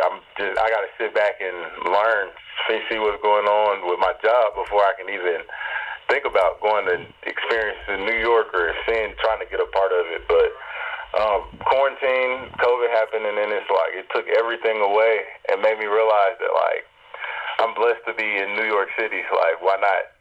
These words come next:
take advantage of it? Like, it's right here. So I live pretty close to the city, and I get a ch-, every chance I get, I try to get over there and just experience it and get into seeing different things. I like sports.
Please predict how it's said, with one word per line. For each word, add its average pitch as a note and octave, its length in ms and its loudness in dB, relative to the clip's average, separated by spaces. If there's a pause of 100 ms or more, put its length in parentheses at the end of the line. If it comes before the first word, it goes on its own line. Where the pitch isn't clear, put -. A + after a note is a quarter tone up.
(100)
take A2 240 0
advantage F#2 400 -2
of F2 160 0
it? - 240 -12
Like, F2+ 320 -2 (400)
it's F#2+ 160 -2
right G#2+ 320 4
here. F#2 240 -2 (240)
So F2+ 240 4 (480)
I C3+ 80 0
live D#3 160 -2
pretty C3 160 -4
close A#2+ 320 0
to - 20 -4
the A2 140 -4
city, A2+ 320 -2
and G#2+ 80 0
I A2 160 4
get A2+ 80 0
a A2 80 -6
ch-, A2+ 160 -6
every G#2+ 240 4
chance A2+ 160 2
I F#2+ 160 2
get, G#2 160 0
I F#2+ 160 4
try F#2+ 160 4
to - 80 -8
get G2 80 0
over F#2+ 240 2
there G2 320 4 (560)
and G#2 80 -2
just G#2 160 0
experience G#2+ 640 0
it F2 160 0
and E2 480 -2 (320)
get G#2+ 160 -2
into G#2 480 2 (160)
seeing A2+ 240 2
different G#2+ 320 -2
things. G#2 240 2
I F#2 80 4
like F#2+ 320 2
sports. G2+ 400 -2